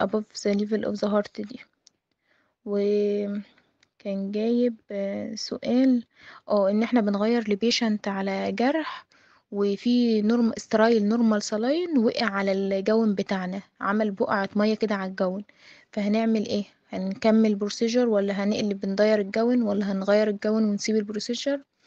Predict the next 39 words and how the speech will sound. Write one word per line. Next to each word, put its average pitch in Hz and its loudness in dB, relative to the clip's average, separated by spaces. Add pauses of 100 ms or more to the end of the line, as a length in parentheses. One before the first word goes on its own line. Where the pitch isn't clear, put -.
(400)
آه، 208 -4
كان 208 -2
في - -2
أول 254 2
اختيار 233 -6
اللي 220 -4
هو 220 -4
بيقول، 226 -4
آه، 208 -6
ما 208 -6
تقلقش 208 -4
يعني، 214 0
don't 220 -4
worry، 226 2
إن 220 0
حاجة 214 2
ما 208 2
تقلقش 208 0
خالص 226 -2
عادي 254 2
ونكمل 214 2
بروسيجر، - -6 (180)
لأن 202 -4
هو 208 2
ده 202 2
نورمال 202 2
سلاين 202 -4
يعني. - -8 (1700)
وكان 208 -4 (100)
في 233 -6 (220)
سؤال - -4
ايه 214 -4
تاني؟ 214 -4 (500)
اه، 214 4
كان 208 4
في 247 4
مريض 233 8
مش 240 4
معايا 247 2